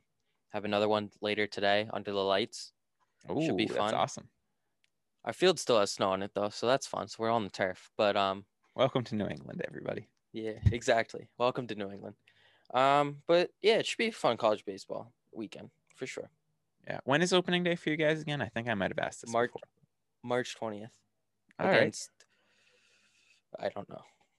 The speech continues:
Speaker 1: It's at home. I know that. It's at eleven o'clock in the morning.
Speaker 2: That's nice. Normally, there's not many North teams can have opening day at home. So even if it is a little later, it's well worth the wait.
Speaker 1: We're playing a doubleheader.
Speaker 2: That's awesome.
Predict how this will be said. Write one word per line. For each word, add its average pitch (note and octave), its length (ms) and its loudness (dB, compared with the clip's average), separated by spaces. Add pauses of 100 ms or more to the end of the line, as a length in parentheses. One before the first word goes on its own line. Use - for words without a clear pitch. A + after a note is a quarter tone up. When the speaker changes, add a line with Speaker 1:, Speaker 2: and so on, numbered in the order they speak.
(840)
Speaker 1:
It's - 160 -2
at D3 100 4
home. C3+ 300 0
I G#2 80 -6
know C3 160 2
that. A2+ 340 2
It's A2+ 160 -4
at C#3 80 4
eleven B2 280 4
o'clock A2 300 2
in G2+ 60 -8
the G2 60 -10
morning. F#2+ 220 -6 (640)
Speaker 2:
That's - 200 2
nice. A2+ 420 -2
Normally, C#3 420 4
there's B2 380 2
not A#2+ 160 0
many B2 200 4
North A2 300 0
teams G#2+ 280 -4
can G2+ 120 -4
have G#2+ 180 0
opening G2 320 -4
day F#2 160 2
at G2+ 80 2
home. F#2+ 260 -6
So G#2+ 160 -6
even G#2+ 180 2
if A2 160 -2
it G2+ 80 2
is G2+ 160 2
a G2 60 0
little F#2+ 240 0
later, G2 440 4
it's - 320 -12
well G2 200 4
worth F#2+ 220 0
the - 60 -8
wait. - 220 -4 (1000)
Speaker 1:
We're B2+ 160 -4
playing B2+ 320 -6 (260)
a A2+ 80 -4
doubleheader. A#2+ 480 -4 (920)
Speaker 2:
That's - 160 -6
awesome. F2 460 -4